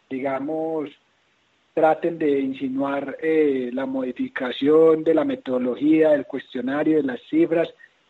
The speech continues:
y además, en nuestro caso, el informe completo que Invamer le entrega a sus clientes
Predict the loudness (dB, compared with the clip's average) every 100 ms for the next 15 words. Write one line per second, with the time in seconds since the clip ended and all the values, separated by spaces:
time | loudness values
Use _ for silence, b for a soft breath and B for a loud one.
0 | 2 4 6 4 0 2 2 2 0 -2
1 | -6 -10 -8 -6 -6 -4 -4 0 0 0
2 | -4 -8 _ _ _ -8 -4 -4 0 2
3 | 4 2 -2 -6 -2 -2 -2 -8 -8 -6
4 | -4 -2 -2 -2 -4 -6 -4 -6 -8 -4
5 | -2 -2 -6 -10